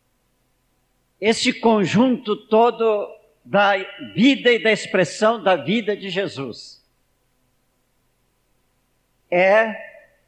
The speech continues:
a base na qual Deus constituiu a igreja no mundo. Sem a vida de Cristo não haveria igreja.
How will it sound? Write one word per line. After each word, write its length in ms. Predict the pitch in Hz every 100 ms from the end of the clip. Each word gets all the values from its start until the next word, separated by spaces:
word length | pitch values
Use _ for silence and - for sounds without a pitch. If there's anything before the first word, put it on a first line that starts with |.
| _
a 140 | 170 160
base 880 | 104 165 196 202 175 - 208 196 - -
na 220 | 139 160
qual 580 | - 165 180 185 151 101
Deus 420 | 160 185 202 -
constituiu 1040 | - 170 147 - 143 - 131 160 156 - _
a 120 | 139
igreja 560 | 123 - 143 131 117 120
no 120 | 113
mundo. 380 | 113 107 87 73 _ _ _ _ _ _ _ _ _ _ _ _ _ _ _ _ _ _ _ _ _ _ _ _ _ _ _ _ _ _ _ _ _ _
Sem 380 | - 170 175
a 40 | 175
vida 300 | 175 190 185
de 140 | 170
Cristo 560 | - 170 226 - - 202
não 180 | 185 170
haveria 420 | 143 160 143 151
igreja. 640 | - 120 110 90 - -